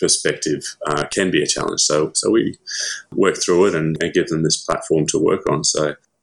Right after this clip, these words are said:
that's, that's sort of, you know, a bit of my passion now, and it's kept me busy outside of work, which I absolutely love. Yeah, so it's, it's, it's very, very rewarding. You know, for me now, I've got my family, I've got a really good balance of life. I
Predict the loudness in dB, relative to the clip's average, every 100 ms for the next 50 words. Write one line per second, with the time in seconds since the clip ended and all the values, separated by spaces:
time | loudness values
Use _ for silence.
0 | -4 0 2 2 2 0 0 2 0 0
1 | -8 -2 2 2 2 2 2 0 0 -2
2 | 0 0 2 2 0 0 -2 0 -2 -2
3 | 0 0 2 0 0 0 0 0 2 2
4 | 0 -8 -18 -16 -4 -2 0 0 0 0
5 | 0 2 2 2 2 -2 -18 _ -4 -2
6 | 0 0 2 2 2 2 -2 -4 -18 -20
7 | -18 -4 0 0 0 0 2 4 2 2
8 | 2 2 2 2 4 4 0 -4 _ _
9 | -4 -2 0 2 2 2 2 2 -2 -2
10 | -2 0 2 4 2 2 2 2 4 2
11 | 2 0 0 0 0 0 -2 2 2 2
12 | -2 -16 -14 -16 -4 -4